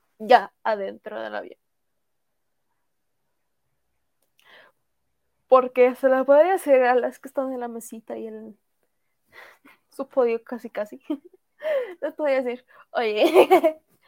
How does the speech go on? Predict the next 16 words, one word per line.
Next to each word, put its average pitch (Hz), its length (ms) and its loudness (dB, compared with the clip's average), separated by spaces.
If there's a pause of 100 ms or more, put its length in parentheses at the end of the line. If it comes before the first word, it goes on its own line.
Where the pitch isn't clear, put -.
(140)
no 254 220 4
alcanza 339 400 0
asiento, 247 380 -4
¿crees 302 280 0
que - 100 -16
me 269 80 -10
puedas 247 240 -2
buscar 226 540 -10 (240)
uno 247 280 -10
a 226 40 -10
ver 226 120 -12
si 214 180 -18 (440)
hay 202 340 -4 (640)
como 208 180 -14
más 202 180 -12
espacio? 226 680 -6